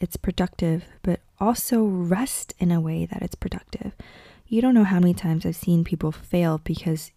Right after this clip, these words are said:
they don't have a proper work ethic, or they just work themselves to the T and they don't rest at all. And I'm not gonna lie, but I am a culprit of this. I've done this almost all my life. <laughs> I would say I would work, work, work, work,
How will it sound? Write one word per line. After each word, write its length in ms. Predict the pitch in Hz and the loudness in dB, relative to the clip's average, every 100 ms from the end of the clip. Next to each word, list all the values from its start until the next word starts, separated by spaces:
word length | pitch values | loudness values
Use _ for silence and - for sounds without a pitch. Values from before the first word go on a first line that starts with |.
| - | -2
they 120 | 185 | 2
don't 100 | 214 | 4
have 100 | 220 | 2
a 60 | 185 | 0
proper 380 | - 175 165 | 0 -2 0
work 280 | 156 160 170 | 0 0 -2
ethic, 300 | 170 - 151 - - - - - _ | -8 -8 -8 -10 -20 -20 -20 -20 _
or 340 | 190 180 175 - | 0 2 2 0
they 120 | 190 | 0
just 180 | 196 202 | 0 0
work 260 | 175 185 - | 2 0 4
themselves 440 | 185 185 175 170 | 2 4 2 2
to 100 | 175 | 0
the 120 | 165 | 0
T 420 | 165 - 214 185 - | -2 0 2 2 0
and 80 | 180 | 0
they 80 | 185 | 2
don't 240 | 185 190 | 2 0
rest 340 | 165 165 - - | -2 -2 -2 -2
at 80 | 165 | 0
all. 320 | 175 - - - _ _ _ _ - | 0 -4 -10 -20 _ _ _ _ 0
And 360 | 170 170 170 - - | 4 4 2 -6 -8
I'm 140 | 190 | -4
not 120 | 262 | -4
gonna 160 | 302 262 | -2 0
lie, 220 | 208 208 | 2 0
but 160 | 202 - | 0 -2
I 120 | - | 0
am 180 | 196 208 | 2 2
a 60 | 208 | 0
culprit 340 | 196 - 175 | -2 0 0
of 100 | 170 | 2
this. 340 | 165 165 - - | 0 0 -4 -4
I've 180 | 170 - | -6 0
done 180 | 180 | 2
this 360 | 180 185 - - - - - - _ - | 2 2 -4 -14 -18 -20 -20 -20 _ 0
almost 720 | 180 170 170 170 - - - _ _ _ - | 4 6 6 4 -2 -12 -16 _ _ _ -2
all 160 | 175 196 | 2 4
my 160 | 190 | 4
life. 440 | 156 151 190 - - 190 - - | 2 0 -4 -8 2 2 2 -8
<laughs> 400 | - - - - | -20 -20 -18 -2
I 80 | 170 | 2
would 180 | 165 185 | 2 0
say 380 | - 160 185 - | -2 -2 -2 -4
I 200 | 165 165 | -2 0
would 280 | 160 160 160 - | 2 2 0 0
work, 240 | 185 214 | 0 0
work, 200 | 196 - | -2 -4
work, 340 | 185 170 - - 185 | -4 -4 -8 -14 -6
work, 320 | 160 170 | -6 -6